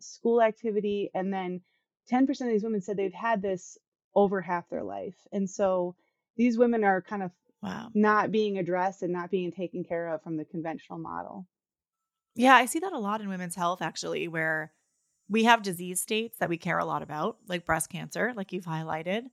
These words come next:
Speaker 2: But then there are inconvenient symptoms that women experience cyclically or over and over,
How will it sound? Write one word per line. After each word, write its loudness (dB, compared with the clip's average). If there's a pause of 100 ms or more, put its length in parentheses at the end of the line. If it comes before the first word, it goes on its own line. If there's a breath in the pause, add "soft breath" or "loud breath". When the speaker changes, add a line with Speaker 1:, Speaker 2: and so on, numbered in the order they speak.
(400)
Speaker 2:
But 2
then 0 (100)
there 2
are 0 (200)
inconvenient -4
symptoms -4 (220)
that 6
women 0
experience -4
cyclically -6
or 2
over -2
and -4
over, -4